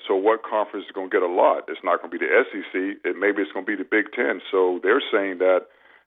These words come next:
nine or ten teams can get in out of fourteen in the Big Ten. So it, it's been that kind of year. And, uh, but I look at N C State, Syracuse. Can one of those guys, uh, sneak in there through the, the, the A C C tournament? And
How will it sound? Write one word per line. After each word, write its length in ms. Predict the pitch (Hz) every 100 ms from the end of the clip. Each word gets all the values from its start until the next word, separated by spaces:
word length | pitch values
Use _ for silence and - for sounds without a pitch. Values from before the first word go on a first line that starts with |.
| -
nine 320 | 92 101 107
or 60 | 104
ten 260 | - 104
teams 400 | 92 120 127 117 -
can 120 | 92
get 180 | 104 104
in 160 | 98 92
out 100 | 87
of 80 | -
fourteen 420 | 107 107 - 135
in 80 | 92
the 80 | 87
Big 240 | 101 95
Ten. 300 | - 147 87 -
So 320 | 98 90 92 -
it, 140 | 101
it's 220 | 110 104 -
been 180 | 117 110
that 140 | 104
kind 160 | 113 110
of 60 |
year. 380 | 98 98 98 95 - -
And, 340 | 95 90 87
uh, 260 | 90 90 90 _
but 100 | 98
I 160 | 101 120
look 220 | 120 -
at 260 | 104 101 - _ _ _ _ 113
N 140 | 113 -
C 80 | 113 -
State, 260 | 107 104 104 -
Syracuse. 560 | 104 101 - 107 101 -
Can 160 | 98 92
one 140 | 110
of 80 | 107
those 180 | 104 95
guys, 300 | 101 98 92 -
uh, 400 | 78 90 90 90 -
sneak 180 | 113 104
in 140 | 98
there 220 | 98 98 95 -
through 400 | 101 98 95 92 _ _ _ _ _ -
the, 80 | - - -
the, 160 | 98 90
the 80 | 92
A 160 | 104
C 80 | 104 - -
C 100 | 101
tournament? 460 | - 101 98 101 104
And 540 | 131 165 131 110 104